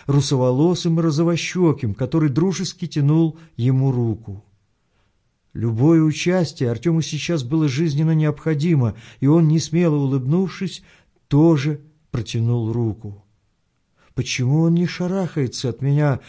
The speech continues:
как все остальные?" подумал Артем. "Он даже готов пожать мне руку.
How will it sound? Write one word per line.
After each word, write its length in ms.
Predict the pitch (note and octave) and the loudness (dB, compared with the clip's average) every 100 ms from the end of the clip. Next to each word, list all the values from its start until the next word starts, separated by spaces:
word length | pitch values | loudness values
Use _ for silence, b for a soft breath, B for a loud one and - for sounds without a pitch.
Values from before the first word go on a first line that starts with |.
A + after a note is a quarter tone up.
| B | B
как 160 | - C#3 | -8 -6
все 220 | - D3+ | -2 0
остальные?" 560 | C#3 - D3 D#3 C#3+ A2 | 0 -2 0 2 0 -2
подумал 420 | A#2+ A#2+ A#2 A2+ | -4 -4 -2 -2
Артем. 500 | A#2+ - C#3 G#2 G2 _ _ _ _ _ _ - | -4 -4 -4 -4 -8 _ _ _ _ _ _ -4
"Он 200 | A#2+ G2 | -4 0
даже 300 | C#3+ C#3 C#3 | 0 0 -2
готов 540 | A#2 C3+ C#3 D3 C#3+ | -2 -2 0 -2 -2
пожать 580 | C#3+ A#2+ A#2+ D3+ D3+ - | -4 -2 0 -2 -4 -6
мне 240 | C#3+ D#3 | -2 -2
руку. 580 | D3+ F3+ E3 - G2+ G2+ | -2 -4 -6 -8 -18 -18